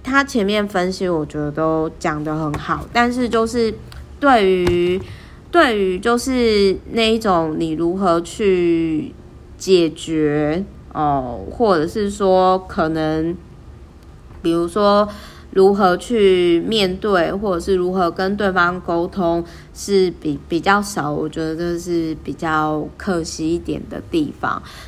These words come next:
那不过呢，这一本书我觉得可以结合《修复关系成为更好自己》里面的自我分化类型可以一起看，我觉得这，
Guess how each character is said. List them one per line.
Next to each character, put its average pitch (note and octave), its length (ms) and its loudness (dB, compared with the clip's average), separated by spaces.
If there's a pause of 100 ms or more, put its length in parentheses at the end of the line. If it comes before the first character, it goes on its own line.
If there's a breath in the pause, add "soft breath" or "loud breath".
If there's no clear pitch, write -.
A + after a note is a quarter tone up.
那 C#4 160 4
不 B3+ 120 -6
过 D#4 200 -2
呢， B3 280 2
这 C4 140 -2
一 B3+ 60 -2
本 F3 360 -2
书 G3+ 380 4
我 E3 100 2
觉 E3 200 -6
得 F3+ 160 -2
可 F#3+ 200 -4
以 E3 100 0
结 D#3+ 320 -4
合 F3 220 -4
《修 F#3+ 280 0
复 G3+ 180 -2
关 E3+ 260 -2
系 F3 180 -4
成 E3+ 200 -6
为 D#3 80 -6
更 F3 240 -2
好 D#3 200 -6
自 E3+ 200 -10
己》 - 220 -12
里 C#3+ 160 -10
面 E3+ 200 -2
的 D#3 140 -4
自 G#3 240 -4
我 E3+ 260 0
分 E3+ 220 -2
化 F3+ 240 -6 (400 loud breath)
类 G3 180 4
型 F3 240 -6
可 F3+ 200 -6
以 C#3+ 40 -4
一 E3+ 80 -2
起 - 220 -10
看， E3+ 240 -2
我 D3+ 80 -4
觉 C#3+ 100 -6
得 D#3+ 80 -2
这， F#3+ 260 0